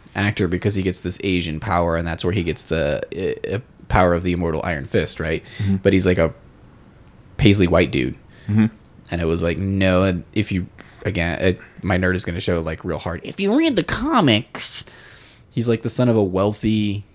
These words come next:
Speaker 1: businessman, and in order for that to work and fly with the way that it's set, it's staged, he has to be white.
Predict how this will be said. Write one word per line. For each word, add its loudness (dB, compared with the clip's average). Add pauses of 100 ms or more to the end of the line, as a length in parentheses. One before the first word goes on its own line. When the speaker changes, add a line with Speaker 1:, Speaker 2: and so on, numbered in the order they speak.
(280)
Speaker 1:
businessman, 0
and -2
in -2
order 2
for -4
that 0
to -2 (200)
work 2
and -2
fly -2
with -6
the -4
way 0
that -2
it's -4
set, -2
it's -2
staged, 0
he 0
has 0
to -2
be 2
white. -4